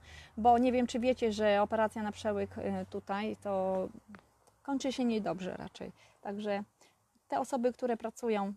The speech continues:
w tym zawodzie, to, to wiedzą. To się, nie będę mówić, ropi i tak dalej, nie, nie fajna sytuacja, bardzo pacjenci,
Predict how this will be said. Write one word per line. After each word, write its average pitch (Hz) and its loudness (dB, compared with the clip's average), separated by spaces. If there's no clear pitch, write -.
w - -
tym 208 -8
zawodzie, 202 -4
to, 190 -10
to 180 -10
wiedzą. 175 -6
To - -20
się, 190 -8
nie 226 -6
będę 196 -4
mówić, 180 -8
ropi 247 0
i 202 -6
tak 185 -6
dalej, 196 -4
nie, 196 -6
nie 214 -4
fajna 175 -2
sytuacja, 233 0
bardzo 202 -2
pacjenci, 196 -6